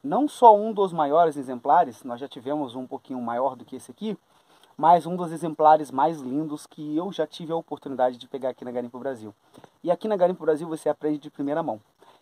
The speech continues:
Eu vou dizer pra você que, sinceramente, eu não ia mostrar esse material aqui pra vocês. Infelizmente, a nossa legislação, ela não favorece tanto assim a vida do garimpeiro.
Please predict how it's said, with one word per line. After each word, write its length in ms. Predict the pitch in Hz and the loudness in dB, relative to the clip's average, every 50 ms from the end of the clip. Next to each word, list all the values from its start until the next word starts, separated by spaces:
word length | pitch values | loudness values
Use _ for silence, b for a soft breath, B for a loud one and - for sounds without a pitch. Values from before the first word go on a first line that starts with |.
| b b | b b
Eu 60 | - | -2
vou 100 | 151 214 | 0 0
dizer 140 | 214 202 247 | 0 0 0
pra 140 | 247 247 233 | 0 0 0
você 300 | 208 214 196 - - 220 | 0 -2 -4 -4 -6 -10
que, 120 | 214 - | -10 -10
sinceramente, 640 | 190 - 208 185 - 208 196 185 190 190 202 - - | -16 -16 -8 -4 0 0 0 0 0 -4 -6 -4 -4
eu 80 | 202 180 | -4 -2
não 240 | 180 185 214 240 | 0 0 -2 -2
ia 120 | 220 202 202 | -2 -4 -4
mostrar 400 | 202 202 190 - - 160 156 156 160 | -2 -4 -6 -4 -2 0 2 2 0
esse 160 | 156 - 165 | -2 -6 -10
material 380 | 160 151 - 160 151 143 139 | -10 -8 -6 -2 0 0 0
aqui 120 | 139 - - | 0 -2 -8
pra 140 | - - 143 | -12 -10 -10
vocês. 400 | 135 147 147 - - 117 110 - _ _ _ _ _ _ _ _ _ _ _ _ _ _ | -10 -10 -12 -14 -14 -16 -16 -18 _ _ _ _ _ _ _ _ _ _ _ _ _ _
Infelizmente, 640 | - 156 156 - 190 175 165 156 170 170 180 - 185 | -8 -8 -6 -4 -4 -6 -6 -4 -4 -4 -4 -4 -4
a 20 | |
nossa 540 | 165 165 170 170 170 - - 165 151 147 135 | -2 0 0 -2 0 2 4 6 6 6 6
legislação, 960 | - 156 160 180 185 165 170 147 151 156 143 143 - - 196 190 175 147 - - _ - | 4 0 -4 -6 -6 -8 -6 0 2 2 2 2 0 0 0 0 0 0 -4 -8 _ -4
ela 200 | - 165 190 220 | -2 0 0 0
não 80 | 294 | 0
favorece 520 | - - 302 247 247 220 170 156 160 - - | 0 2 2 4 6 6 6 4 2 -2 -4
tanto 280 | - 160 151 151 156 | -4 -4 -4 -4 -6
assim 160 | 151 - - | -10 -8 -6
a 80 | 151 143 | -6 -6
vida 240 | 131 135 139 139 139 | -6 -6 -6 -6 -4
do 80 | 135 | -4
garimpeiro. 500 | 135 135 139 143 143 135 - 131 120 110 | -4 -4 -4 -4 -6 -8 -10 -12 -12 -12